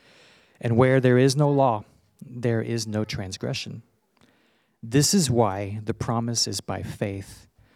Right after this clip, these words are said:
so that it may be according to grace, to guarantee it to all the descendants, not only to those who are of the law,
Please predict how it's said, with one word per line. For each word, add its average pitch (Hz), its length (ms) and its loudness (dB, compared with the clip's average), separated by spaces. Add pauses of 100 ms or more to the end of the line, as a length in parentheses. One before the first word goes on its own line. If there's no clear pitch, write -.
(200)
so - 200 0
that 120 220 4
it 127 100 4
may 120 140 2
be 113 160 0
according 113 380 -2
to - 100 -10
grace, 110 760 -4 (240)
to - 100 -8
guarantee 123 600 2
it 113 100 -2
to 127 220 -6 (100)
all 139 300 4
the 123 80 0
descendants, 110 640 -8 (440)
not 143 220 6
only 151 280 6
to 147 120 4
those 131 300 6
who 127 80 4
are 113 100 4
of 113 220 0
the 113 100 0
law, 120 440 2